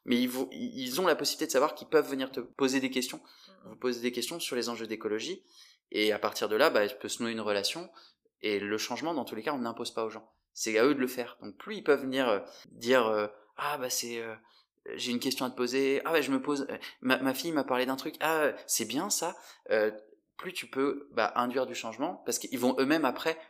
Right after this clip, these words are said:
Speaker 1: prendre le truc
Speaker 2: Mm.
Speaker 1: que tu leur
Speaker 2: Mais
Speaker 1: as
Speaker 2: ils ont
Speaker 1: dit
Speaker 2: une
Speaker 1: et
Speaker 2: personne
Speaker 1: faire évoluer.
Speaker 2: référente à qui poser ces questions-là,
Speaker 1: Exactement.
Speaker 2: et ça change tout, ouais.
Speaker 1: Et,
Speaker 2: Mm.
Speaker 1: et vraiment, euh,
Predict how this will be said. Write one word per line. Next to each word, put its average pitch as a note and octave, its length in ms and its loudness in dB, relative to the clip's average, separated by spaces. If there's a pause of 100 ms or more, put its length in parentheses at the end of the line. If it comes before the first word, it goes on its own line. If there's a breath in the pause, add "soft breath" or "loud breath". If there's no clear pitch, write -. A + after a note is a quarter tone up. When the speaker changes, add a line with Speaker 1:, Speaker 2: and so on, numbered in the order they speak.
Speaker 1:
prendre C3+ 340 -2
le A2 180 -6
truc - 140 -10
Speaker 2:
Mm. - 40 -12
Speaker 1:
que A#2 60 -6
tu - 140 -10
leur G#2+ 100 0
Speaker 2:
Mais G#2 40 2
Speaker 1:
as G2+ 40 2
Speaker 2:
ils - 40 -4
ont - 60 -2
Speaker 1:
dit - 40 0
Speaker 2:
une - 60 0
Speaker 1:
et B2+ 40 0
Speaker 2:
personne G#3+ 260 2
Speaker 1:
faire A3 100 0
évoluer. G#3+ 80 0
Speaker 2:
référente G#3+ 320 -4
à G3 80 0
qui F#3+ 100 -12
poser F#3 280 -6
ces F3+ 140 -4
questions-là, C3+ 380 4
Speaker 1:
Exactement. F#3 260 4
Speaker 2:
et - 40 -8
ça - 120 -4
change - 220 -6
tout, - 80 -12
ouais. E3 160 -8
Speaker 1:
Et, G#2+ 220 2
Speaker 2:
Mm. - 40 -2
Speaker 1:
et A2 200 2
vraiment, C#3 400 4
euh, A2+ 140 8